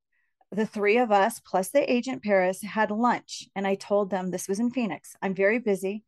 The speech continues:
I'm splitting my time between Orange County and my remodel in Big Bear. I have three podcasts, Venus C B D, a family, and I cannot travel every weekend. It's just not physically possible for me. And they should probably find a backup if they wanna go on the road.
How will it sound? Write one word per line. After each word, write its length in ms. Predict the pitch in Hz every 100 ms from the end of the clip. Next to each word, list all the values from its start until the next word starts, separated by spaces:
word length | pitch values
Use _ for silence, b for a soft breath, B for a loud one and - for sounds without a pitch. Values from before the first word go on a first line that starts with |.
| b b b -
I'm 60 |
splitting 320 | 190 208 214
my 100 | 220
time 240 | 220 208 196
between 300 | 196 202 180
Orange 240 | 185 175
County 500 | - 214 220 240 254
and 220 | 196 190 180
my 120 | 185
remodel 500 | 180 190 202 202 196
in 60 | 185
Big 240 | 196 196
Bear. 320 | 226 226 233 233 b b -
I 80 | 196
have 160 | 185
three 160 | 185 175
podcasts, 680 | - 196 196 220 214 208 -
Venus 300 | 185 185 -
C 100 | 185
B 140 | 180
D, 320 | 185 208 214 -
a 60 |
family, 460 | - 190 190 202 -
and 100 | 180
I 80 | 170
cannot 380 | - 202 208
travel 420 | - 190 185 185 -
every 220 | 180 180
weekend. 340 | 170 165 175
It's 180 | - -
just 140 | - -
not 220 | 190 -
physically 340 | 185 185 180
possible 480 | - 170 156 - 185
for 160 | - 175
me. 220 | - - B B B -
And 140 | 208
they 120 | 202
should 180 | 190 208
probably 440 | - 196 208 220
find 220 | 202 196 196
a 60 |
backup 400 | 185 175 - 190
if 140 | 190 -
they 100 | 180
wanna 240 | 180 185
go 160 | 170 170
on 140 | 170
the 80 | 165
road. 260 | 170 -